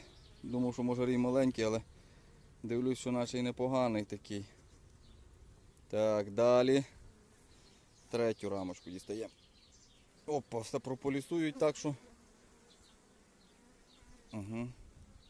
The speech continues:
Одною рукою якось так зірвати, то це. Це була, друзі,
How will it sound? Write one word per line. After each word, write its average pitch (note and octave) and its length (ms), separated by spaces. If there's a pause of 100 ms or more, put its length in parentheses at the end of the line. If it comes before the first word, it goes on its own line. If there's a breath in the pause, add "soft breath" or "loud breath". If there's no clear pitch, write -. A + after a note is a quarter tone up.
(1900)
Одною C3+ 240
рукою C3+ 260
якось B2+ 220
так B2 200
зірвати, C#3 400
то B2+ 80
це. A#2 240
Це C#3+ 160
була, C#3 200
друзі, B2 420